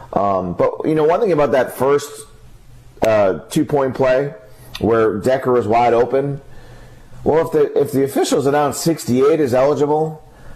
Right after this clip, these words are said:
the Cowboys would have had somebody over sixty-eight, not over seventy. Now, you can argue why they have somebody over seventy anyway when he was lined up at, at where he was, where he's ineligible to go catch the pass.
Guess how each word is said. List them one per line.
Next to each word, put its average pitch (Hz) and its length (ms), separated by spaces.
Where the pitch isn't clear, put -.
the 110 80
Cowboys 160 440
would 135 160
have 127 80
had 131 180
somebody 135 360
over 110 160
sixty-eight, 104 880
not 131 220
over 110 180
seventy. 101 460
Now, 107 300
you 113 140
can 117 120
argue 123 300
why 117 200
they 113 100
have 117 180
somebody 113 240
over 101 140
seventy 101 540
anyway 110 340
when 98 160
he 95 60
was 92 140
lined 107 240
up 104 160
at, 98 200
at - 240
where 101 160
he 98 60
was, 110 280
where 92 140
he's 92 140
ineligible 98 500
to 90 60
go 87 160
catch - 340
the 85 80
pass. 98 540